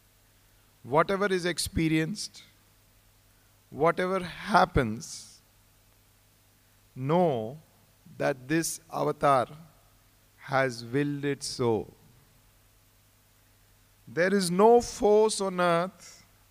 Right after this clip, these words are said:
which can delay for an instant the mission for which this avatar has come.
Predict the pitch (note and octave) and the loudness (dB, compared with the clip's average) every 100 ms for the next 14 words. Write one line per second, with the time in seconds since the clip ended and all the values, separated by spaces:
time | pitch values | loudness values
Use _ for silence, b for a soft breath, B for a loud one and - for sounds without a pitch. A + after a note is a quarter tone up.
0 | _ _ _ _ _ _ _ _ _ C#3+ | _ _ _ _ _ _ _ _ _ -10
1 | D#3+ - E3+ D#3+ C#3+ C#3 E3 F3 E3 C3+ | -10 -6 -4 -2 -4 -6 -6 -2 -2 0
2 | B2 D3 - E3 E3 F3 E3 F3 F#3 - | -4 -10 -2 4 4 4 0 0 0 2
3 | C#3+ A2 A2+ - - _ _ _ _ _ | 4 2 -2 -12 -20 _ _ _ _ _
4 | _ _ _ _ _ _ - C3 C3+ E3+ | _ _ _ _ _ _ -12 -8 -2 0
5 | E3+ C#3 G2 - - - _ _ _ _ | 2 0 -4 -10 -20 -20 _ _ _ _
6 | _ _ - C3+ B2 D#3 - - - _ | _ _ 0 2 4 0 0 -10 -14 _
7 | C3+ C#3 B2+ A#2 B2+ C3 C3 C#3 C3+ C3 | -6 -2 0 0 0 0 0 -2 -4 -6
8 | C#3+ - C#3 A2 | -6 -4 -4 -4